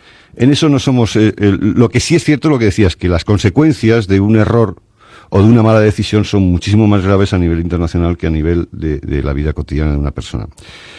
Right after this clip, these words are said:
Eh, yo lo que creo es que, eh, en este momento, eh, está, eh, está teniéndose conciencia clara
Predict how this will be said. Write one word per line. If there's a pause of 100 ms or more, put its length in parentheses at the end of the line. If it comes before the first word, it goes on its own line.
(360)
Eh, (120)
yo
lo
que
creo (180)
es
que,
eh,
en
este
momento, (1120)
eh,
está, (420)
eh,
está
teniéndose
conciencia
clara